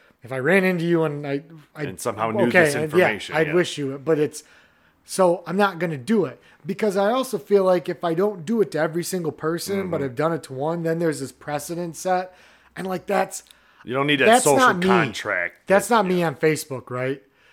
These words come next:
Speaker 1: 'Cause there is this, right? Especially now that, like, the moms and the dads and the
Speaker 2: Oof.
Speaker 1: aunts, you know, like,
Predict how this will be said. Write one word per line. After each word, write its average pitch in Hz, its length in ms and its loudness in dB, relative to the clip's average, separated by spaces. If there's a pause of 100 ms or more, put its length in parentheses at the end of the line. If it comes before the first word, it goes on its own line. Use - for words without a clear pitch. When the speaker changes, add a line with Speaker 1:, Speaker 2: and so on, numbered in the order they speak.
(160)
Speaker 1:
'Cause 165 160 -4
there 202 200 8
is 202 280 8
this, 143 260 -4
right? 151 140 -2
Especially 175 380 -4
now 156 180 2
that, 156 180 -4
like, 147 200 -4
the 151 60 -6
moms 139 440 -4
and 147 100 -8
the 139 60 -6
dads 131 400 -4
and 131 100 -8
the 135 40 -12
Speaker 2:
Oof. 143 100 -16
Speaker 1:
aunts, 135 420 -10
you 147 60 -8
know, 135 180 -6
like, 135 260 -8